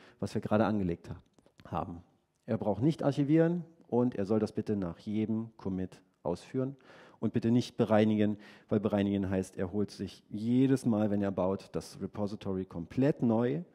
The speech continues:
ähm, kompiliert es komplett durch und das dauert natürlich deutlichst länger. Und er soll die Tests bitte auf allen Simulatoren ausführen. Hier hat man die Möglichkeit, dass man noch, äh, Mails bekommt, falls es fehlgeschlagen ist, so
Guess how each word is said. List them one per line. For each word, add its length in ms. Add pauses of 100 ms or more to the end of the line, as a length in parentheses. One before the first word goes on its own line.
(1700)
ähm, 380
kompiliert 400
es 120
komplett 640 (160)
durch 680 (260)
und 200 (100)
das 180
dauert 160
natürlich 520 (260)
deutlichst 680
länger. 320 (840)
Und 180
er 80
soll 160
die 80
Tests 260
bitte 220
auf 240
allen 260
Simulatoren 680
ausführen. 540 (1600)
Hier 100
hat 60
man 100
die 40
Möglichkeit, 500
dass 100
man 120
noch, 260
äh, 260
Mails 340
bekommt, 320
falls 240
es 80
fehlgeschlagen 640
ist, 120
so 260